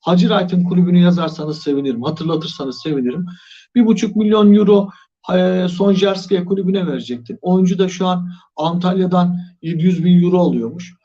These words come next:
Senin vereceğin maksimum para bir milyon euro olacaktı. Yani bir buçuk oyuncunun kulübüne, bir bu-, bir buçuk Hacı Wright'a verecektin. Tak, iki buçuk milyon euroya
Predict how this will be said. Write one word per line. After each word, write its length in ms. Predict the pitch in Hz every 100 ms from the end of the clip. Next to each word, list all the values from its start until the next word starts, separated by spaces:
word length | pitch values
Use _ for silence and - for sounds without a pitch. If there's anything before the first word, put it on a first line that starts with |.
| _ _
Senin 380 | - 233 226 220
vereceğin 440 | 220 208 208 208
maksimum 520 | 220 240 - 190 175
para 240 | 175 170 160
bir 80 |
milyon 380 | 180 175 143 139
euro 140 | 131 131
olacaktı. 520 | 117 98 104 - 120
Yani 280 | 147 143 123 _ _ _ _
bir 140 | 214
buçuk 320 | 214 202 180 -
oyuncunun 500 | 175 180 185 196 208
kulübüne, 600 | 202 208 190 208 208 202 - _ _
bir 180 | 185 202
bu-, 220 | 196 190
bir 180 | 185 202
buçuk 400 | 185 180 165 - _ _ _ _
Hacı 320 | _ - 180 196
Wright'a 360 | 196 185 196
verecektin. 580 | 147 120 123 - 202 - _ -
Tak, 240 | 247 - _
iki 280 | 208 180 233
buçuk 300 | 185 - 190
milyon 400 | 180 175 165 180
euroya 520 | 196 175 180 208